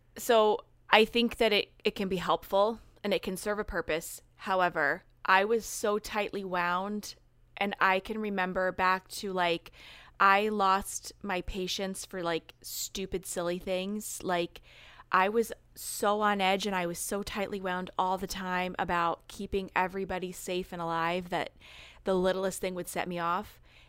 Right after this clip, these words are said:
And I would just, like, I remember one time, I think Bennett did something, he was probably three or four, something really stupid, like, it, that really just deserved, like, "Hey, that wasn't a good choice. We shouldn't do that." And I picked up this tiny backpack,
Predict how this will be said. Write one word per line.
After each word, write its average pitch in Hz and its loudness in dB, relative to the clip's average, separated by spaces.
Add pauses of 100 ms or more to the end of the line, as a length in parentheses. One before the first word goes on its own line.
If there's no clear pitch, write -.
(140)
And 175 0 (120)
I 175 -2
would 175 -6
just, - -8
like, 165 -2
I 185 4
remember 202 0
one 185 0
time, 190 -4 (160)
I 202 -12
think 277 -10
Bennett 190 -2
did 185 -6
something, 175 -6 (1160)
he - -20
was 262 -8
probably 247 4
three 190 -4
or 180 0
four, 165 -2 (580)
something 302 0
really 196 4
stupid, 156 -4 (260)
like, 208 2
it, - -2
that 208 4
really 240 6
just 202 -8
deserved, 180 0
like, 170 0 (600)
"Hey, 233 2
that 208 4
wasn't 208 -2
a 202 -2
good 190 -2
choice. 185 -4
We 185 -4
shouldn't 175 -6
do 180 -6
that." 170 -2
And 185 -2
I 170 0
picked - -8
up 214 0
this - -6
tiny 208 -4
backpack, 190 2